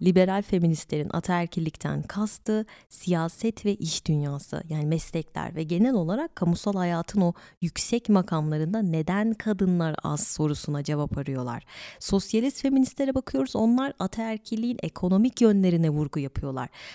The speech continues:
Sorun diyorlar kapitalizm, sosyalist feministler bunu söylüyor. Radikal feministlere göre az önce söyledim,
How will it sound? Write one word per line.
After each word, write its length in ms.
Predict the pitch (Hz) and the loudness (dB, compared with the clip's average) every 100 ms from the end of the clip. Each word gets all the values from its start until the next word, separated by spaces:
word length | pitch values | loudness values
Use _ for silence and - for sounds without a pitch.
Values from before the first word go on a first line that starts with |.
| - | -6
Sorun 480 | - 170 180 262 | -2 2 4 6
diyorlar 300 | 226 180 190 | 6 4 2
kapitalizm, 720 | - 175 - - 214 277 240 156 - | 0 0 0 0 2 2 2 0 -2
sosyalist 480 | - 151 - 156 - | -10 -8 -4 -4 0
feministler 400 | 151 151 - 185 | 0 0 0 2
bunu 160 | 170 | 2
söylüyor. 380 | 185 151 135 160 - _ _ | 4 2 2 -4 -8 _ _
Radikal 440 | 180 170 185 220 254 | 6 6 4 4 4
feministlere 580 | 294 294 285 - 294 285 | 6 6 6 2 2 6
göre 280 | 285 277 - | 6 6 4
az 180 | 185 185 | 4 6
önce 220 | 180 175 | 6 4
söyledim, 420 | - 165 165 233 | 4 4 4 -2